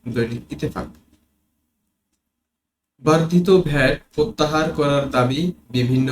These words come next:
মহলের। পেটে ক্ষুধা থাকলে মানুষ সংস্কার কথা শুনবে না, বলছেন মান্না।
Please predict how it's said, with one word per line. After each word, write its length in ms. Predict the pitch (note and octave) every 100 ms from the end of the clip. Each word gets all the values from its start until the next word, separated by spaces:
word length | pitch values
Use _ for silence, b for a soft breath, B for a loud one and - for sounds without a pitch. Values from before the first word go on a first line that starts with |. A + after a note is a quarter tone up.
| B2+
মহলের। 360 | A#2+ C3 E3 F3+ - _ - _ _ _
পেটে 240 | F3+ F#3+ G3
ক্ষুধা 200 | - E3+ F3
থাকলে 220 | F3 F#3 F#3 D#3
মানুষ 200 | D3 D3+ -
সংস্কার 400 | C#3+ C#3 - D3+ -
কথা 180 | - C3 -
শুনবে 240 | C3+ C3+ C#3+
না, 60 | F#3+ - _ _ _ _ _ _ C3+
বলছেন 260 | B2+ C#3 C3
মান্না। 280 | B2 C3